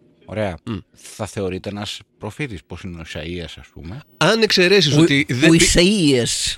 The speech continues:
Speaker 2: αν
Speaker 1: Ο
Speaker 2: εξαιρέσεις ότι
Speaker 1: Ισαΐας.
Speaker 2: δεν πι-, δεν πίστευε στην κλιματική αλλαγή, όλα τα άλλα τα πέτυχε Διάνα.
Speaker 1: Ναι.
Speaker 3: Ναι, ναι, ναι, ναι, ναι, ναι.
Speaker 2: Ναι, εκεί είχε ένα, είχε
Speaker 1: Πι-,
Speaker 2: μια διαφωνία
Speaker 1: πίστευε
Speaker 2: με,
Speaker 1: ότι, ρε
Speaker 2: με
Speaker 1: παιδί
Speaker 2: το
Speaker 1: μου,
Speaker 2: ενενήντα οκτώ τοις εκατό της επιστημονικής κοινότητας.
Speaker 1: ό,τι και να γίνει, η γη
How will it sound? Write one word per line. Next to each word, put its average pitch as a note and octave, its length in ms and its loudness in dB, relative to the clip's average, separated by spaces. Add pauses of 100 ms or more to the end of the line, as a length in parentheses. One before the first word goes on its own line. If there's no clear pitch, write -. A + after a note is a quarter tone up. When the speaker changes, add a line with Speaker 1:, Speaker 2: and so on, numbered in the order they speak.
Speaker 2:
αν D3 160 0
Speaker 1:
Ο - 20 2
Speaker 2:
εξαιρέσεις E3 340 2
ότι E3+ 100 2
Speaker 1:
Ισαΐας. E3 100 2
Speaker 2:
δεν E3+ 160 2
πι-, D#3 120 -6
δεν C#3+ 240 -2
πίστευε C3+ 680 0
στην B2 300 -6
κλιματική A#2+ 400 -4
αλλαγή, B2+ 460 -6 (180)
όλα F#3 180 0
τα F3 80 0
άλλα F3+ 80 0
τα E3+ 80 0
πέτυχε D#3+ 260 -4
Διάνα. C#3+ 360 -4 (640)
Speaker 1:
Ναι. B2 540 -4
Speaker 3:
Ναι, E3+ 600 6 (100)
ναι, D#3+ 280 2
ναι, E3+ 120 2
ναι, D#3 260 2
ναι, A#2 100 -4
ναι. A2+ 280 -4
Speaker 2:
Ναι, G#2 240 -8
εκεί C3 340 -4 (240)
είχε C3 120 -6
ένα, A#2+ 340 -4 (260)
είχε B2+ 140 -2
Speaker 1:
Πι-, - 20 2
Speaker 2:
μια C3+ 100 0
διαφωνία B2+ 240 2 (100)
Speaker 1:
πίστευε B2+ 120 4
Speaker 2:
με, B2+ 60 4
Speaker 1:
ότι, B2 340 0
ρε - 20 0
Speaker 2:
με A2+ 60 0
Speaker 1:
παιδί B2 140 4
Speaker 2:
το A#2+ 60 4
Speaker 1:
μου, C3+ 60 6
Speaker 2:
ενενήντα C#3 220 4
οκτώ C3 200 0
τοις B2+ 100 2
εκατό B2+ 200 -2
της B2 120 -6
επιστημονικής A#2 520 -6
κοινότητας. A2 420 -2
Speaker 1:
ό,τι - 180 -4
και A2+ 140 -4
να G#2 140 -2
γίνει, A2+ 580 -4 (640)
η B2 80 -6
γη F#3+ 440 -2